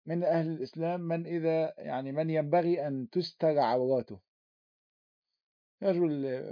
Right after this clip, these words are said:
يعني عارف، إذا بلغ الماء الكلتين لم يحمل الخبث.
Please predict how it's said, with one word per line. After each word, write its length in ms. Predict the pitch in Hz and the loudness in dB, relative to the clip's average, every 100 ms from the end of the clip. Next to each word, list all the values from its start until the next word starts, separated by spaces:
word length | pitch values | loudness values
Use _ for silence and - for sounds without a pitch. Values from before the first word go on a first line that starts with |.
| 131 | -6
يعني 260 | 131 135 139 | -4 -2 2
عارف، 300 | 123 156 143 | 4 2 2
إذا 200 | 139 139 | 0 2
بلغ 320 | 156 156 139 | 4 4 4
الماء 240 | 131 147 | 2 2
الكلتين 560 | 147 - 131 127 151 151 | 0 0 -2 -2 -2 -2
لم 160 | 135 135 | -2 -4
يحمل 200 | 131 127 | -6 -8
الخبث. 420 | 107 131 110 | -4 -4 -4